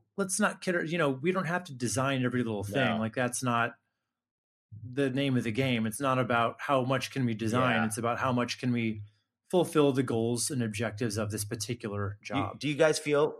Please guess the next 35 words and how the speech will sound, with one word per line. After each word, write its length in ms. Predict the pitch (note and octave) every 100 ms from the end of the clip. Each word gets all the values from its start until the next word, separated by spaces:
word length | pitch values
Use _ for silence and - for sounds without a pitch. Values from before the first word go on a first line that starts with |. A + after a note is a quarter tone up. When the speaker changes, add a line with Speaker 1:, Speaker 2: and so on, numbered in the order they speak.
| D3+
Speaker 1:
as 80 |
efficiently 520 | F3 F#3 F#3+ F3+ D#3+ D3
as 80 |
Speaker 2:
do 120 | - C#3
you 40 |
guys 100 | D#3+
Speaker 1:
possible. 100 | -
Speaker 2:
feel 180 | D3 C#3+
like, 160 | B2+ - -
you 100 | B2
know, 120 | A#2
we've 180 | A2 A2
talked 240 | B2 A2
about 220 | G#2 G#2
this 280 | G#2+ G2 -
many 220 | A2+ A#2
times, 280 | A2+ G#2 F#2
even 200 | G2 G#2
after 400 | G#2 G#2 G#2 E2+ _ -
leaving 340 | A#2 A2+ G#2
Max 280 | F#2 G2+ -
a 80 | A2+
few 160 | - G2
times, 340 | G2+ F#2+ F2+
like, 240 | G2 F2+ _ _ _ _ _ _ _
are 80 | B2
you 100 | B2+
guys 160 | C3 A#2
getting 220 | C3+ C3+
more 100 | A#2+
comfortable 480 | - B2 A#2 B2 A#2+
with 160 | A#2+
this? 200 | A2+ A2 A2+
Like, 280 | G#2+ - - - - _
the, 160 | G#2